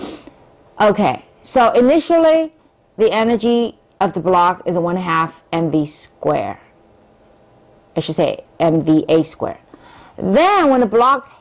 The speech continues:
hits the spring, the spring gets compressed by X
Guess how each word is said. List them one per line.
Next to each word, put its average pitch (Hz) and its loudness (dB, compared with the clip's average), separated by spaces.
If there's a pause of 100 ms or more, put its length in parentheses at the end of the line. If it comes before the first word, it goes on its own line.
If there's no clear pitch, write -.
(140)
hits - -4 (520)
the 226 -2
spring, 214 -2
the 196 -4
spring 339 0
gets 294 0
compressed 254 -2
by 175 -2
X - -8